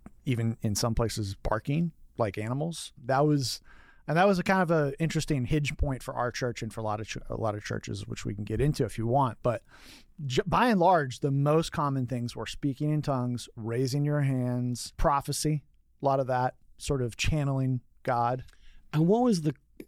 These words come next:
Speaker 2: if you could summarize, what was the, the core belief system? Because presumably this is not,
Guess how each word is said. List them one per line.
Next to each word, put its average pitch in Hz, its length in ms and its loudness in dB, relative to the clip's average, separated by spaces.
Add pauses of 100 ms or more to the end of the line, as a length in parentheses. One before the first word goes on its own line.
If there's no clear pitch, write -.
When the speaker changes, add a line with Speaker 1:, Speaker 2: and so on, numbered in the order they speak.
(180)
Speaker 2:
if 156 180 0
you 202 140 4
could 160 240 2 (460)
summarize, 143 520 2
what 139 140 0
was 127 160 0
the, 110 340 0 (640)
the 131 80 0
core 170 480 2
belief 123 460 0
system? 82 680 -6
Because 135 300 0
presumably 196 500 2
this 127 200 0
is 117 120 0
not, 143 280 2